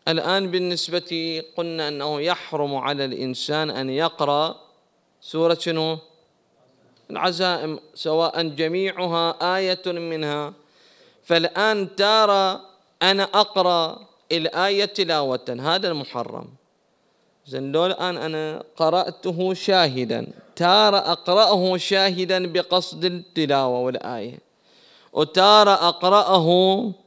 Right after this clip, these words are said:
من دون ما أقصد الآية. مثلًا أريد أقول لواحد اسمه يحيى،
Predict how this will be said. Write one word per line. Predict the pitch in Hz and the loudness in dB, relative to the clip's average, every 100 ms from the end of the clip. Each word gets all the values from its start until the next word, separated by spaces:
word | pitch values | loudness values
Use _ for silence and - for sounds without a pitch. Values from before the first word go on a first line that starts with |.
| _ _ _ _ _ _ - | _ _ _ _ _ _ -4
من | 170 160 | -2 0
دون | 165 196 | 2 2
ما | 190 190 185 | 2 2 0
أقصد | - 185 180 190 220 214 - _ _ _ _ _ _ _ _ - | -2 -2 0 0 -2 -6 -14 _ _ _ _ _ _ _ _ -6
الآية. | 294 170 165 185 _ _ | -4 -2 -4 -10 _ _
مثلًا | 240 220 214 190 185 180 - _ _ _ - | 0 0 2 0 -2 -4 -10 _ _ _ 0
أريد | 202 214 208 | 2 4 2
أقول | 196 202 196 | 0 -2 0
لواحد | 196 208 190 185 190 185 | 0 2 0 -2 -4 -6
اسمه | 180 202 | -6 -2
يحيى، | 220 208 180 165 160 | 0 -2 -2 -2 -4